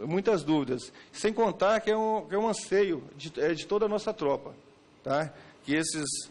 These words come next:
projetos, é, vão, é, vão adiante, não só da tropa, como do alto comando da corporação que apoia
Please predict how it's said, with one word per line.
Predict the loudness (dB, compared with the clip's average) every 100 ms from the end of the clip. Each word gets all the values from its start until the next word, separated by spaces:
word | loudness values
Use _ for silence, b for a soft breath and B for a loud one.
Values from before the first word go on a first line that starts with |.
| B B -6
projetos, | 0 2 4 2 0 -8 -2
é, | 2 4 2
vão, | 0 -2 0 -2
é, | -2
vão | -4 -4
adiante, | -4 -2 -2 -2 -4 -12 B B B
não | -4
só | 0
da | 2 2
tropa, | 2 0 0
como | -2 -2
do | 2
alto | 0 0
comando | -2 0 0 0
da | 0 2 2
corporação | -2 -6 -2 -4 -2 -4 -4 -6 -6
que | -4
apoia | -2 0 2 2 0